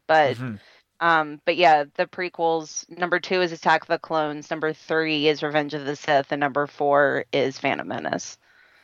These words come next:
Speaker 1: for me.
Speaker 2: So y-,
Speaker 1: And number
Speaker 2: so, yeah,
Speaker 1: five
Speaker 2: that
Speaker 1: is
Speaker 2: mean
Speaker 1: Return of the Jedi.
Speaker 2: Yeah, so, I mean, like, you grew up on the prequels, basically.
Speaker 1: Yeah, I mean, I got into Star Wars when I was ten, but the prequels came out three years later,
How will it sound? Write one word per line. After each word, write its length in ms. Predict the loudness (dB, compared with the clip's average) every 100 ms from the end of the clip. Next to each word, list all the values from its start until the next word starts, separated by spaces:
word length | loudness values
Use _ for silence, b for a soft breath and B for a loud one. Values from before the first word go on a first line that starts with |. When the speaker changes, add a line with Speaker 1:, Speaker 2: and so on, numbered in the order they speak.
| b b _
Speaker 1:
for 160 | -2 -2
me. 260 | -2 -6
Speaker 2:
So 100 | -8
y-, 80 | -4 2
Speaker 1:
And 100 | 4
number 180 | 4
Speaker 2:
so, 40 | 6
yeah, 140 | 6
Speaker 1:
five 80 | 6
Speaker 2:
that 40 | 2
Speaker 1:
is 40 |
Speaker 2:
mean 60 | -6
Speaker 1:
Return 160 | -8 -12
of 320 | _ _ -6
the 60 | -4
Jedi. 180 | -4 -6 _ _ _ _ _ _ _ _ _ _ _ _ _ -4
Speaker 2:
Yeah, 120 | 0
so, 140 | 0
I 40 | 0
mean, 180 | -2
like, 200 | -4 -6 -8
you 340 | -10 -4 -2
grew 180 | 4 4
up 100 | 4
on 80 | -4
the 60 |
prequels, 400 | -6 -8 -8 -16 -6
basically. 560 | -4 -4 -8 -12 -16 -18 _ _ _ -18 -12
Speaker 1:
Yeah, 480 | 2 4 6 6 4 2
I 100 | 2
mean, 340 | 2 0 -2 2
I 500 | 4 6 4 0 0
got 220 | 4 4
into 240 | 2 -4 -6
Star 200 | 0 0
Wars 220 | 0 -4
when 100 | -4
I 60 | -4
was 180 | -6 -10
ten, 720 | -6 0 2 2 -2 -6 -14 b b b _
but 600 | -2 4 6 6 4 2 -2
the 100 | -12
prequels 520 | -4 -2 0 -4 -4
came 320 | -6 -4 0 2
out 640 | 4 4 2 -2 -14 -20 _ -6
three 200 | -2 2
years 300 | 2 0 -2
later, 540 | 0 0 -2 -6 -8